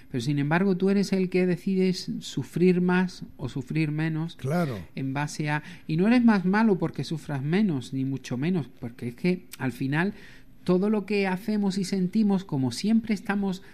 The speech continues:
Speaker 1: mirándonos en el espejo de los demás, a veces
Speaker 2: Claro.
Speaker 1: lo hacemos todo pensando en el qué dirán y
Speaker 2: Ujú.
Speaker 1: nos olvidamos en el qué diremos nosotros.
Speaker 2: Ese es el,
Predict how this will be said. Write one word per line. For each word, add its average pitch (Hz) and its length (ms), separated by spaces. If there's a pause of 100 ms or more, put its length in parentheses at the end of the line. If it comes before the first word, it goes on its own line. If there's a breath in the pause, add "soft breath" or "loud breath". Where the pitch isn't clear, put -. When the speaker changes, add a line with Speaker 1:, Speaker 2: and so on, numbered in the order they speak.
(220 loud breath)
Speaker 1:
mirándonos 170 680 (140)
en 147 180
el 139 140
espejo 151 420
de 139 60
los 156 160
demás, 156 400
a 123 60
veces 147 420
Speaker 2:
Claro. 139 480 (180)
Speaker 1:
lo 135 160
hacemos 156 460
todo 160 260
pensando 143 560
en 135 100
el 123 220
qué 156 160
dirán 151 460 (500 loud breath)
y 147 120
Speaker 2:
Ujú. 143 40
Speaker 1:
nos 135 220
olvidamos 135 640
en 123 160
el 120 180
qué 135 180
diremos 117 520
nosotros. 120 460
Speaker 2:
Ese 165 680
es 120 160
el, 117 180